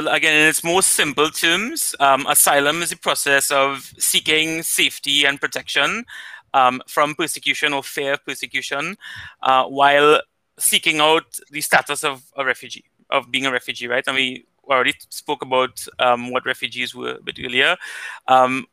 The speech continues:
asylum seekers, seeking asylum is a fundamental human right, um, of, of anybody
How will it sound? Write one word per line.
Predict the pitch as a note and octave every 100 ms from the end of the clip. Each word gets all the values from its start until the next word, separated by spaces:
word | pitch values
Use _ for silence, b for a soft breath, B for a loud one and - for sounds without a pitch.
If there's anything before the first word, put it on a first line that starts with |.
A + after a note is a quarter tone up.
| _
asylum | D3+ - D3+ C#3 C#3
seekers, | D#3+ D#3 D#3 F3 E3+ - - -
seeking | - G#3+ F#3+ G#3+
asylum | G#3+ F3 E3+
is | - D#3 G#3+ - - -
a | C#3+
fundamental | D3+ C3+ B2+ B2 C3+
human | D3+ C3+ B2
right, | B2+ D3+ - - _ _ B2+
um, | B2 A#2 A#2+ - _
of, | - B2
of | B2+ A#2+
anybody | B2+ C3 B2 B2+ B2+